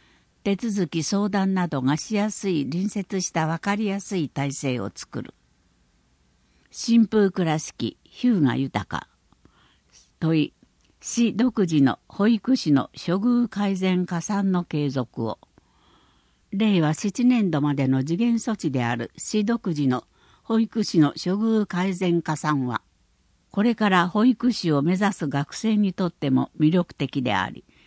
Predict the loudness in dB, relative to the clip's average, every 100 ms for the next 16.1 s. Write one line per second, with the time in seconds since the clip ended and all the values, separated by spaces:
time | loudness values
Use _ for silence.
0 | _ _ _ -6 0 0 2 0 -2 -6
1 | -4 -4 -4 -4 -4 -6 -4 -4 -4 -4
2 | -4 -6 -10 -18 _ _ _ _ _ _
3 | _ -2 2 4 4 4 4 2 -2 _
4 | 0 2 2 0 -2 -2 -2 -2 -2 -4
5 | -2 -2 0 0 -2 -6 -8 -12 -14 _
6 | _ _ _ -4 2 2 2 0 -2 -2
7 | -4 -4 -8 -12 _ _ -20 _ _ _
8 | _ _ _ _ -4 -2 0 -2 -4 _
9 | _ _ _ _ -2 2 4 4 2 0
10 | 2 0 -2 2 2 2 -2 0 2 0
11 | 0 0 0 -2 -2 -2 -2 -4 -6 -8
12 | -10 -12 _ _ _ _ _ _ _ _
13 | _ _ -2 0 0 -2 -2 -2 -2 -4
14 | -2 -2 2 2 2 0 0 2 2 -2
15 | -2 0 -2 -2 -6 -8 -10 -10 -10 -12